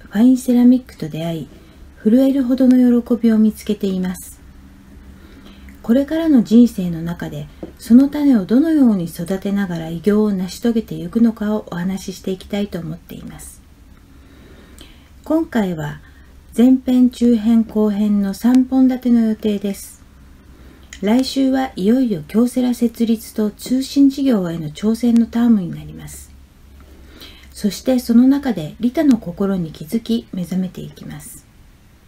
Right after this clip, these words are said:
では、あのリーダーを支えた神社、稲盛和夫前編はこの辺で。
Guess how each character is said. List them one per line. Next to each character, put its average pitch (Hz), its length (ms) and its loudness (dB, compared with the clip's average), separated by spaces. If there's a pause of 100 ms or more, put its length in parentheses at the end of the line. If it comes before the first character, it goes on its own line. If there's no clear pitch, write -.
(920)
で 277 120 2
は、 269 220 -4 (140)
あ 185 100 -2
の 226 140 6
リ 254 200 2
ー - 20 -10
ダ 180 160 -4
ー - 20 -8
を - 20 -10
支 165 140 -14 (160)
え 165 100 -10
た 160 140 -12
神 165 280 -10
社、 147 280 -14
稲 202 220 0
盛 196 300 2
和 151 100 -10
夫 151 320 -10
前 180 200 -4
編 220 220 -2
は 220 80 -2
こ 180 120 -12
の 180 140 -4
辺 214 280 0
で。 208 200 -8